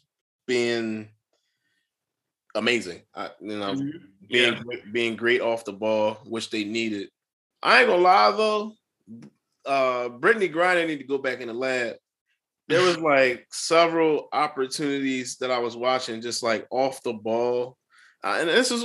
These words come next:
Speaker 1: kind of a recurring theme in both games last night. Like, when I was just watching and paying attention off the ball,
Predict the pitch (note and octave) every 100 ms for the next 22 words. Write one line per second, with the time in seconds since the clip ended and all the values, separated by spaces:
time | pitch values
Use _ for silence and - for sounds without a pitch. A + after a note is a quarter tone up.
0 | G#3 C4+ C4 B3+ E3+ - F#3 F3+ D3+ -
1 | E3 D3 A2 C#3 D#3 C#3+ C3 B2+ A#2+ A#2+
2 | A#2 B2 A#2 G2 A2 A2+ A2+ D3 F3+ E3+
3 | D3 C3 C3+ D3 C3+ B2+ C3+ C3 A#2+ C3+
4 | C3+ - B2+ B2+ A2 A#2+ B2 A2+ G#2+